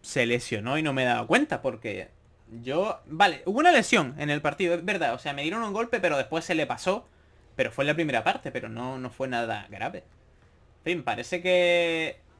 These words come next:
se lesionó un pelín. Bien, doscientos, uf, justito, pero primera oferta de patrocinio a los doscientos mil. Pues primera oferta de patrocinio que me van a dar.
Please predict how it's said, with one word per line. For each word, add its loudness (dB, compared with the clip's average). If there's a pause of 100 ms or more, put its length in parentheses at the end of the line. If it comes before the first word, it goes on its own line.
(160)
se -10
lesionó -6
un -6
pelín. -2 (760)
Bien, 2
doscientos, -2 (500)
uf, -10
justito, -2
pero 0 (220)
primera 0
oferta 2
de 2
patrocinio -2
a -4
los -6
doscientos -8
mil. -4 (680)
Pues -2
primera 2
oferta 4
de 8
patrocinio 0
que -2
me -2
van -2
a -2
dar. 2